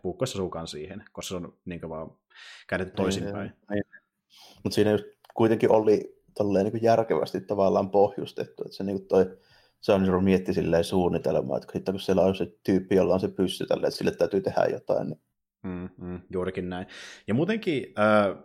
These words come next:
Speaker 1: tommoset niinku aseet on semmonen niinku asia, mikä muutenkin niinku esitetään monen, pari kertaa esitetty Kurosawa-elokuvissa tommosena justiin yhtenä asiana, mikä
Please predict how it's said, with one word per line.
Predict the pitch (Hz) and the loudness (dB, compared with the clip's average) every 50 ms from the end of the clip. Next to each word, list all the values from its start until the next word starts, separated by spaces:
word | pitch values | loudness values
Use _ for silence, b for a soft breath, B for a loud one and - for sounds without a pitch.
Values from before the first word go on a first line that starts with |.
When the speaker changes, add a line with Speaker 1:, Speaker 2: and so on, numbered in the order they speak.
| _ _ - - - | _ _ -20 -8 -4
Speaker 1:
tommoset | - 113 110 110 110 | -2 0 0 0 0
niinku | 117 104 123 - | -2 -2 -2 0
aseet | 120 135 135 - 131 110 92 87 87 - - - - - _ - | 0 0 0 2 2 2 2 0 -2 -6 -12 -20 -20 -18 _ -6
on | 107 98 95 95 - - - _ _ - - | -4 -4 -4 -4 -8 -12 -18 _ _ -10 -6
semmonen | - 110 104 101 98 98 95 | -4 -2 -2 -2 -2 -2 -4
niinku | 95 92 92 101 | -4 -4 -4 -4
asia, | 92 80 107 101 - 104 98 | -4 -4 -4 -2 -2 -2 -4
mikä | 95 92 - 107 101 | -4 -4 -4 -2 -2
muutenkin | 104 107 104 104 - 101 95 | -2 -2 -2 -4 -4 -4 -6
niinku | 92 92 - - 92 85 - B B B B B B B | -6 -6 -6 -6 -6 -6 -8 B B B B B B B
esitetään | 113 101 110 104 98 - 101 90 92 | -6 -2 0 0 0 -2 -2 -4 -4
monen, | 95 98 90 - - - 95 101 | -4 -6 -6 -8 -10 -12 -2 2
pari | 127 139 147 120 | 2 4 4 4
kertaa | 113 113 151 160 | 2 2 0 -2
esitetty | 156 143 - 107 | -2 -4 -4 -6
Kurosawa-elokuvissa | - - 104 101 95 101 95 90 95 98 98 95 95 92 87 95 92 | -4 -2 -2 -2 -2 -2 -2 -2 -2 -2 -4 -4 -4 -6 -8 -8 -8
tommosena | - 95 92 90 87 95 95 92 90 | -8 -6 -6 -6 -6 -6 -6 -6 -6
justiin | 90 90 - - 98 90 90 - | -6 -8 -8 -8 -8 -8 -8 -8
yhtenä | - 104 95 - 104 98 98 | -8 -10 -8 -6 -4 -2 -2
asiana, | 98 104 98 92 90 | -2 -2 -4 -6 -6
mikä | 87 - 92 | -6 -6 -6